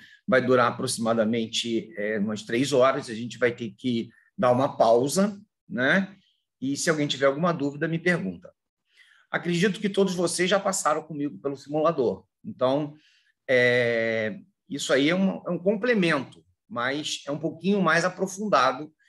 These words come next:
é, é, é, em relação àquela aula do simulador, tá? Então, a gente vai falar sobre fisiologia do parto e assistência clínica ao parto. Então,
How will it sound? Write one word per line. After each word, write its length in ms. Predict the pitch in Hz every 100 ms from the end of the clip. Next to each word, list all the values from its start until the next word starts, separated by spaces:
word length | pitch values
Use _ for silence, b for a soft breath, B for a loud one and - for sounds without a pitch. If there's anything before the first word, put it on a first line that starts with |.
| b b -
é, 80 |
é, 400 | 131 - 120 117
é, 80 | 127
em 120 | 135
relação 680 | 151 151 131 - 127 143 147
àquela 300 | - - 156
aula 240 | 120 123 135
do 60 |
simulador, 500 | - 131 139 147 - _ _ _ _
tá? 340 | - 135 165 - _ _ _ _ _ _
Então, 200 | 190 196
a 20 |
gente 120 | 202 196
vai 120 | 202
falar 240 | 175 151
sobre 240 | 147 131 123
fisiologia 500 | 120 127 117 123 196
do 160 | 202
parto 360 | 139 139 139 143
e 40 |
assistência 520 | 135 - - 143 143
clínica 400 | 151 120 135 131
ao 100 | 139
parto. 340 | - - - _ _ _ _ _ _ _ _ _ _ _ _
Então, 480 | - 190 208 190